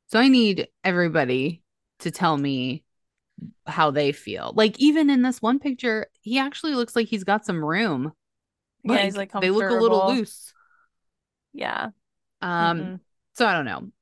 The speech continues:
Speaker 1: What are your thoughts? Tell us if you think he was guilty or if you think that we're crazy and justice was served and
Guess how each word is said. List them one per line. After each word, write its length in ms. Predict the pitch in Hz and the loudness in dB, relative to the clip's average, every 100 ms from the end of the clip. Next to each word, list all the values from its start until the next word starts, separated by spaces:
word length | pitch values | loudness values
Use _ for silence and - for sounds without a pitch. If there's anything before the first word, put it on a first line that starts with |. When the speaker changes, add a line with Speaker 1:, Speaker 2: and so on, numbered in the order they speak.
| _ | _
Speaker 1:
What 280 | 208 240 311 | -4 0 2
are 80 | 277 | 0
your 240 | 180 156 | 0 -2
thoughts? 680 | - 131 113 - - - - _ | -2 -6 -6 -10 -16 -18 -20 _
Tell 260 | - 247 190 | 0 4 4
us 340 | 147 - - | 4 2 -2
if 220 | - 170 | -2 -2
you 160 | 160 170 | -4 -4
think 240 | 180 170 | -2 -2
he 140 | - 175 | 0 0
was 180 | 160 | -2
guilty 540 | 151 170 170 - 180 175 | 0 0 0 0 0 0
or 400 | - 165 156 151 | 0 2 2 2
if 160 | 156 | -2
you 120 | 151 151 | -6 -10
think 380 | - 151 147 - | -6 -4 -4 -2
that 500 | 151 147 147 147 - | 0 2 0 -2 -2
we're 200 | 147 147 - - | -4 -4 -6 -20
crazy 720 | - 170 139 151 156 151 156 | -4 0 0 0 0 0 0
and 580 | - 143 143 139 143 143 - _ - | -2 -4 -4 -4 -4 -6 -10 _ -12
justice 480 | 156 156 - 156 151 | -2 0 0 -6 -4
was 160 | 147 | -6
served 640 | - 165 156 156 151 147 - | 0 4 6 6 4 0 -6
and 580 | - 143 135 131 135 | -4 -2 -2 -2 -2